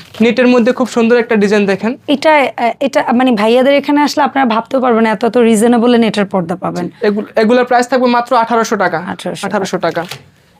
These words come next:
Speaker 2: অসাধারণ।
Speaker 1: নেটের মধ্যে আরেকটা দেখেন, পাতার মধ্যে লতা,
Speaker 2: হুম।
Speaker 1: খুব সুন্দর একটা কালার।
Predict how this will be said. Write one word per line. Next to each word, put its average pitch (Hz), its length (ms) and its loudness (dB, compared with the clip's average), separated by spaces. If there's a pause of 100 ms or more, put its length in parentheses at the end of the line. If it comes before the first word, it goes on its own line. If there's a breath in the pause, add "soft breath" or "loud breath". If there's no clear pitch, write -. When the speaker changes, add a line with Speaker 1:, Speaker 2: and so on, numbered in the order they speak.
(200 soft breath)
Speaker 2:
অসাধারণ। 196 460 -2
Speaker 1:
নেটের 233 160 2
মধ্যে 240 240 2
আরেকটা 226 260 0
দেখেন, 226 420 -2
পাতার 226 340 -2
মধ্যে 214 220 0
লতা, 208 340 2
Speaker 2:
হুম। 233 360 0
Speaker 1:
খুব 202 120 -4
সুন্দর 208 300 0
একটা 220 220 0
কালার। 208 300 2